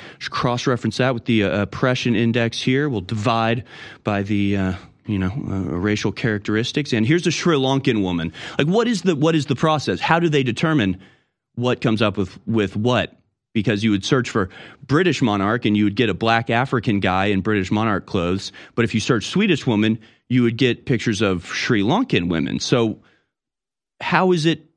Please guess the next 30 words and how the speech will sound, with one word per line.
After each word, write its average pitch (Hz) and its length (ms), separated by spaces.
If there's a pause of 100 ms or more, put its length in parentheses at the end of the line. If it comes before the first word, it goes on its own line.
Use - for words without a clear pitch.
(180)
what 147 200
is 143 140
it 107 160
doing? 139 360
What 156 180
is 175 100
the 147 100
process 170 600
there 110 440
as 123 160
it 123 80
determines 110 720 (160)
who 160 320
to 143 140
replace 113 480
white 123 240
people 90 320
with? - 320 (720)
I 120 80
think 113 160
that's - 180
fascinating. 113 640
I 127 120
wonder 120 500 (400)
how 113 100
complicated 104 720 (1080)
that 131 300
whole 127 240
algorithm 101 560
is. 82 300